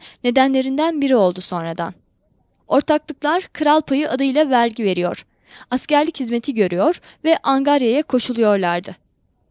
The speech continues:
Kanal ve yol yapımı, tapınakların, sarayların ve öteki binaların yapımı gibi. Gerek hükümdarın, gerek ortakçılığın kendi zengin üyelerinin sömürüsü,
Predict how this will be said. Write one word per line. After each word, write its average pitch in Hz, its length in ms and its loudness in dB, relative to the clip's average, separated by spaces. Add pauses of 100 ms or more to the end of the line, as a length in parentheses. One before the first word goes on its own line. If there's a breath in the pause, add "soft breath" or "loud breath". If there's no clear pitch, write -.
(400)
Kanal 320 420 0
ve 330 80 2
yol 294 300 6
yapımı, 214 480 -4
tapınakların, 254 840 -4
sarayların 240 680 -2 (240 loud breath)
ve 180 120 0
öteki 277 360 -2
binaların 262 480 2
yapımı 262 340 -2
gibi. 190 300 -6 (680)
Gerek 302 320 0
hükümdarın, 214 640 -4 (280 loud breath)
gerek 262 340 -2
ortakçılığın 240 720 -2 (440)
kendi 285 340 0
zengin 262 400 0
üyelerinin 214 480 0
sömürüsü, 240 680 -2